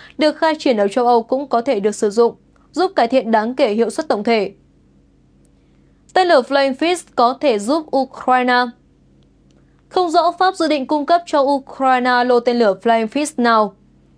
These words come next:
Nếu đó là lô tên lửa Flying Fist thời kỳ đầu thì không có nhiều ý nghĩa. Tuy nhiên, tầm bắn bảy mươi ki-lô-mét còn hơn không. Chưa kể Ukraine đã có tên lửa Harpoon do Mỹ sản xuất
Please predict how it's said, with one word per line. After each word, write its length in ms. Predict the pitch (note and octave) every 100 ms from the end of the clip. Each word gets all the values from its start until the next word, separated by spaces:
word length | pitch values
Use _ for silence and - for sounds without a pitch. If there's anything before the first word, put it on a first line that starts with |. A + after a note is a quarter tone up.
| _
Nếu 220 | C4 C#4
đó 280 | D4+ C4 C4
là 100 | D#4+
lô 160 | D4+ C#4+
tên 180 | C#4+ C4
lửa 160 | A3 -
Flying 220 | A#3+ A#3
Fist 220 | A3+ - - -
thời 160 | B3+
kỳ 160 | A#3 A#3
đầu 320 | A3+ A3 G3+ - _
thì 140 | - F#3
không 300 | - D#4 C4
có 80 | A#3+
nhiều 160 | B3+
ý 100 | G#3+
nghĩa. 280 | A3+ B3+ D4 D4 _ _ _ _ _ _ _ _ -
Tuy 120 | C#4+
nhiên, 260 | C#4 C#4 B3 - - -
tầm 240 | D4+ C#4+
bắn 260 | C4+ C#4 D#4
bảy 160 | D#4+
mươi 100 | A#3
ki-lô-mét 480 | A3+ C4 B3+ D4+ -
còn 160 | - A3+
hơn 160 | A#3
không. 280 | A#3 B3+ A#3+ G#3+ _ _ _ -
Chưa 160 | F#4
kể 220 | F#4 C#4+
Ukraine 800 | A3 C#4 C#4 - C4 B3+ B3+ B3
đã 160 | A#3+ C#4+
có 180 | C4+ A3+
tên 180 | C4
lửa 100 | B3+
Harpoon 480 | G#3+ A#3 A#3 B3 A#3
do 160 | G#3+ A3+
Mỹ 180 | A3+ D4+
sản 220 | A#3 G3
xuất 280 | G3 D4+